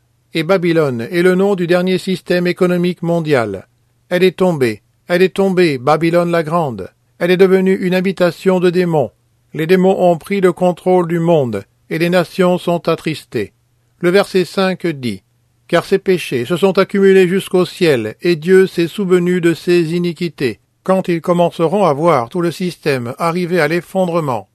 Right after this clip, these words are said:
toutes les économies sombres, toutes les monnaies s'écroulent, les banques s'affaissent, tout s'en va. Au verset dix, Malheur, malheur, la grande ville, Babylone, la ville puissante. En une seule heure est venu son jugement,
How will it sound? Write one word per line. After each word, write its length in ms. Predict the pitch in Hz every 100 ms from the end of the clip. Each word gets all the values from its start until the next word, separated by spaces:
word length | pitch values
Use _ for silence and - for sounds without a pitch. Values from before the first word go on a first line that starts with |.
| _ _ -
toutes 280 | 196 202
les 240 | 196 175 165
économies 560 | 180 185 180 175 175
sombres, 580 | 165 - 175 143 104 98 _ _ -
toutes 260 | 202 202
les 140 | 190 180
monnaies 340 | 175 180 180
s'écroulent, 720 | - 170 - - 165 123 98 - _ _ -
les 100 | 175
banques 360 | 165 180 175 -
s'affaissent, 720 | - 165 - 156 127 - 110 104 _ -
tout 160 | 202
s'en 300 | 185 170 160
va. 240 | 127 101 - _ _ _ _ _
Au 100 | 190
verset 360 | 185 185 - 185
dix, 420 | 156 143 110 - 104 _ _ _
Malheur, 560 | 165 196 196 185 143 131
malheur, 520 | 165 180 165 143 127
la 160 | 151
grande 320 | 139 139 190 185
ville, 400 | 165 175 156 135
Babylone, 680 | 156 185 180 165 147 131
la 120 | 147 170
ville 320 | 147 190 165
puissante. 720 | - 185 165 190 151 120 - 95 _ _ _
En 200 | - 180
une 160 | 190 180
seule 280 | - 180 165
heure 420 | 151 120 104 107 -
est 160 | 190
venu 440 | 175 180 175 175 170
son 300 | - 175 160
jugement, 560 | 170 165 156 131 95